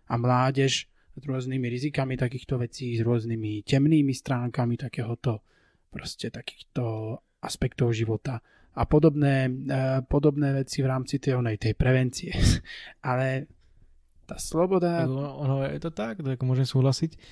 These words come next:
Speaker 2: že ono je to tak, že niekedy proste sú také, v školách sú také prednášky, že tam príde nejaký proste, čo tam drogúval, alebo <laughs> nejaká,
Speaker 1: Hm.
Speaker 2: ja neviem,
Speaker 1: To je pravda,
Speaker 2: pornohračka,
Speaker 1: no,
Speaker 2: alebo
Speaker 1: to
Speaker 2: viem, že
Speaker 1: stáva.
Speaker 2: boli také, hej, a si hovorím, že vidíte, to také, to sú také tie veci, že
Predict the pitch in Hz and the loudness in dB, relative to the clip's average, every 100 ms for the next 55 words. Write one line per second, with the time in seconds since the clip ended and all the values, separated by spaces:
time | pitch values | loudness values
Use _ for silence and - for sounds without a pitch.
0 | - - 120 127 127 143 127 113 113 117 | -20 -4 0 0 0 0 0 -2 -2 -2
1 | 117 117 - 123 117 - - _ _ _ | -2 -4 -2 -4 -4 -10 -20 _ _ _
2 | - 123 110 110 120 113 107 - 143 127 | -6 -4 -2 0 0 -2 -6 -2 0 0
3 | - 117 107 113 123 120 - 107 107 104 | -2 -2 -2 -2 -4 -6 -8 -8 -6 -4
4 | 113 113 107 104 107 117 110 107 - 107 | -4 -2 -4 -6 -10 -10 -10 -12 -12 -10
5 | 107 117 123 - 117 117 113 123 120 113 | -10 -12 -14 -12 -2 0 2 2 2 2
6 | 110 107 104 107 - _ _ _ _ - | 0 0 -2 -4 -8 _ _ _ _ -2
7 | 107 92 139 120 113 104 - 160 151 - | 2 8 8 10 8 8 8 8 8 8
8 | 113 - - - 107 113 160 139 160 165 | 4 -4 -8 4 6 8 6 8 8 8
9 | 170 135 127 139 - 156 151 147 - - | 8 6 4 2 0 2 2 2 -4 -10
10 | - 113 113 113 139 143 127 139 127 113 | -4 0 2 4 4 4 4 2 2 -4
11 | - 131 156 _ _ _ - _ 110 110 | -2 -4 -4 _ _ _ -20 _ -8 -6
12 | 127 _ _ _ _ _ 101 110 107 107 | -8 _ _ _ _ _ -12 -6 -4 -4
13 | 104 107 107 _ _ _ _ - - 180 | -4 -6 -8 _ _ _ _ -12 -6 -4
14 | 175 180 202 185 190 - 185 175 180 175 | -4 -8 -10 -8 -8 -6 -8 -8 -8 -6
15 | 165 - 170 165 156 | -6 -8 -8 -6 -8